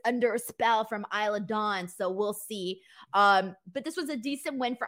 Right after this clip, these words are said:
Isla. They've been keeping her pretty strong in terms of getting her wins and all of that since, you know, since her N X T deadline match and everything.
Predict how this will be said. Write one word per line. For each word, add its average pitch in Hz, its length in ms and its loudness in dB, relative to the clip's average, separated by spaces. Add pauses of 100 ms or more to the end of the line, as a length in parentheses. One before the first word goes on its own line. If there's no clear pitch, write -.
Isla. 202 340 2
They've 196 140 0
been 202 140 -6
keeping 247 360 -8
her 233 100 -4
pretty 233 260 -6
strong 196 440 -2
in 180 100 -6
terms 196 280 -6
of 170 140 -8
getting 202 240 -4
her 220 160 -2
wins 190 520 -4
and 170 180 -6
all 185 200 0
of 175 120 -4
that 170 240 0 (120)
since, 220 320 -2
you 214 120 -4
know, 175 240 -4 (800)
since 254 300 -4
her 226 240 4
N 214 80 0
X 208 100 -6
T 220 140 -8
deadline 190 480 0
match 175 280 -2
and 185 80 -6
everything. 180 460 -2